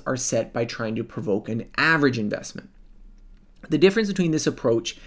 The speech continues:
and a minimum isn't, however, strictly about how much effort you put in. Rather, it is how you frame the goal. Consider my Year Without English project. That goal used, as a minimum, not speaking any English. This was intense,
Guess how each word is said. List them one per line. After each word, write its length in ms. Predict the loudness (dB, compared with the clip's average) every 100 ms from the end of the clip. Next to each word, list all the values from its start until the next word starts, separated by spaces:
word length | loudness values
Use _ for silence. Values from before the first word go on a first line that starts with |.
| -6
and 140 | 0
a 40 | 2
minimum 540 | 4 4 4 2 0
isn't, 480 | 0 4 6 4 0
however, 360 | -2 2 4 2
strictly 500 | 0 -2 0 4 6
about 220 | 6 2
how 180 | 0 -4
much 180 | -4 -2
effort 260 | -2 -2 -6
you 80 |
put 220 | -6 -6 -8
in. 160 | -12 -20 -20 -20 -20 -2
Rather, 380 | 0 2 2 2
it 160 | 2 0
is 100 | -2
how 240 | -4 -4
you 220 | -2 -6
frame 600 | -8 -8 -2 0 2 0
the 60 | -2
goal. 360 | -4 -10 -12 -18 -20 _ -20 -10 -2
Consider 380 | 0 0 0
my 120 | 2 4
Year 240 | 4 4
Without 280 | 4 2 0
English 320 | 0 -4 -6
project. 460 | -10 -10 -12 -18 -20 _ -20 -20 -12 0
That 240 | 2 4
goal 240 | 6 6 6
used, 460 | 4 2 0 -4 -2
as 240 | 2 4
a 60 | 4
minimum, 580 | 4 4 2 0 -2 -4
not 360 | 0 2 0 -2
speaking 420 | -2 -2 0 -2
any 180 | -2 -4
English. 500 | -6 -8 -10 -14 -20 _ -20 -20 _ -20 0
This 240 | 2 6 8
was 160 | 8
intense, 640 | 6 0 -2 -4 -4 -12